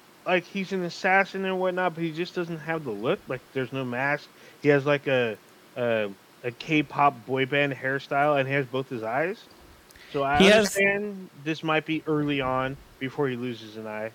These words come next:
Speaker 1: I get it.
Speaker 2: He kinda has that, that, that white American persona that you find in, like, Japanese animation. Like, when the
Speaker 1: Mm-hmm.
Speaker 2: villain, like, the villain has, like, blonde hair and, like, he's got, like, you know,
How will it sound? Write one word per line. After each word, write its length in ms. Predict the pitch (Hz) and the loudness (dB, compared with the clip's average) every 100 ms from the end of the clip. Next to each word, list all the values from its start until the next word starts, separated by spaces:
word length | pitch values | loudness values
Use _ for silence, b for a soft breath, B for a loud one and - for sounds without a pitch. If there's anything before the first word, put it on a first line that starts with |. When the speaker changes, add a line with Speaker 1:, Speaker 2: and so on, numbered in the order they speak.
| - | -14
Speaker 1:
I 60 | 101 | -10
get 200 | 110 110 | -6 -4
it. 140 | 104 - - | -6 -12 0
Speaker 2:
He 120 | 202 | 4
kinda 220 | 208 220 | 6 8
has 260 | 226 208 196 | 8 6 6
that, 380 | 190 165 139 - - - | 6 6 6 2 -10 -2
that, 400 | 123 120 110 101 - - - - - - - | 2 4 2 0 -8 -20 -20 -20 -20 -20 -2
that 200 | 113 104 - - - - - - 117 | 0 0 -4 -18 -20 -20 -20 -16 -4
white 360 | 107 120 131 - - - | 2 4 2 -2 -12 -6
American 1200 | 117 107 110 113 113 - 107 104 107 98 95 92 - - - - | -4 0 2 2 2 -2 -2 0 0 -4 -8 -10 -16 -20 -16 -2
persona 680 | 117 - - 117 120 107 104 | -2 -2 0 2 2 2 2
that 280 | 98 98 | 0 0
you 80 | 110 | -4
find 340 | 95 110 110 107 | -2 0 2 0
in, 40 | |
like, 140 | 101 92 | -2 -2
Japanese 360 | 101 92 101 | -2 -2 -2
animation. 420 | 101 92 92 95 | -2 0 -2 0
Like, 180 | 95 95 - - | -2 -2 -6 -4
when 120 | 113 | 0
the 60 | 104 | 2
Speaker 1:
Mm-hmm. 80 | 123 | 4
Speaker 2:
villain, 440 | 120 127 120 120 - | 6 6 4 2 0
like, 140 | 113 | 0
the 60 | 110 | 4
villain 280 | 139 147 | 6 6
has, 180 | 135 127 | 6 4
like, 180 | 131 98 | 4 4
blonde 340 | 120 123 120 | 4 4 2
hair 420 | 117 117 117 113 110 | 0 2 4 4 2
and, 260 | 104 98 | 0 -4
like, 240 | 98 98 95 - - - - - - - - - | -4 -4 -8 -20 -20 -20 -20 -20 -20 -20 -20 -18
he's 300 | - 120 110 | -6 -4 2
got, 180 | 117 110 | 6 6
like, 200 | 110 101 - | 6 4 -4
you 80 | 113 | -2
know, 160 | 107 | 0